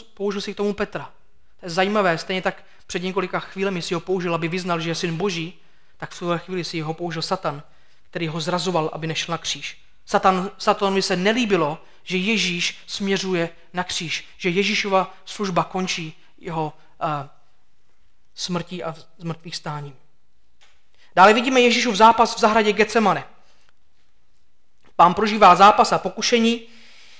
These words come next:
a to je vidět na jeho slovech a říká: „Ať mne, Pane, Otče, jestli je to možné, ať mi mine tento kalich“, když budu parafrázovat tato slova. A dokonce tuším, že Jan, evangelista Jan říká tato slova: „Ocitl se ve vnitřním zápase.“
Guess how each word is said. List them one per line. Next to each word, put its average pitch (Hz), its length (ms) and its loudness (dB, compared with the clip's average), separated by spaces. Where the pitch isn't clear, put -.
a 170 540 6
to 214 80 6
je 214 60 12
vidět 220 300 2
na 220 60 4
jeho 208 180 2
slovech 208 440 2
a 160 260 2
říká: 185 300 -6
„Ať 175 240 -6
mne, 202 100 -2
Pane, 196 300 0
Otče, - 300 -2
jestli 185 160 -2
je 190 40 2
to 202 100 -4
možné, 190 320 -2
ať - 140 -6
mi 180 80 -2
mine 208 200 0
tento 185 260 -4
kalich“, 180 380 -6
když 156 120 -10
budu 165 140 -6
parafrázovat 165 600 -2
tato 165 180 -6
slova. 170 360 -8
A 175 220 8
dokonce 208 420 4
tuším, 208 280 -2
že 208 60 6
Jan, 208 280 4
evangelista 196 440 0
Jan 208 140 0
říká 196 460 4
tato 190 180 0
slova: 190 360 0
„Ocitl 233 380 -4
se 233 220 2
ve 180 60 0
vnitřním 208 560 -2
zápase.“ 185 560 -2